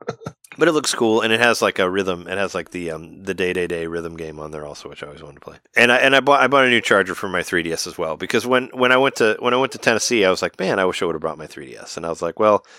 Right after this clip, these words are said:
if I bought my three D S, I'd have to unhook my, my charger and put it in the bag." And I'm like, "Fuck it, I'll just buy another charger, and I'll just keep it in my travel bag, so then I can just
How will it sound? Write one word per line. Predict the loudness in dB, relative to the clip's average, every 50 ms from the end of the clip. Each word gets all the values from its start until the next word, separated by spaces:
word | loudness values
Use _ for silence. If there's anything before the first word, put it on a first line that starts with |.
| -20 _ _ -8
if | -4 -2
I | 0
bought | 2 2 2 2
my | 0 -6
three | -6 -4 -4 -2 0
D | 2 2
S, | 0 0 0
I'd | -2
have | -2 -2 -4
to | -6 -6 -6
unhook | -6 -6 -4 -6 -6 -6 -6
my, | -12 -12 -12 -14 -16 _ _ _ _ -20 -18 -18 -14
my | -10 -8 -8 -8 -8
charger | -6 0 2 2 4 2 2 0 0 0 0
and | 0 -2
put | -2 -4 -4
it | -4
in | -6 -10
the | -6
bag." | -2 0 2 2 2 0 -2
And | -6
I'm | -8 -6
like, | -8 -8 -8 -10 -16 _ _ _ -20 -20 _ _ _ _ _
"Fuck | -4 -4 -4 -2
it, | 0 -2
I'll | -2
just | -4 -4 -4 0
buy | 0 0
another | 0 0 -2 -4
charger, | -2 -2 -2 -2 -2 -4 -10 -14
and | -12 -12
I'll | -12 -12
just | -12 -14 -14
keep | -14 -12 -10 -8
it | -8
in | -8
my | -8 -8 -6
travel | -4 -4 -4 -4 -6
bag, | -8 -10 -12 -14 -12 -10
so | -8 -4
then | -2 -2 -2
I | -2
can | -4 -4 -10
just | -8 -6 -6 -8 -8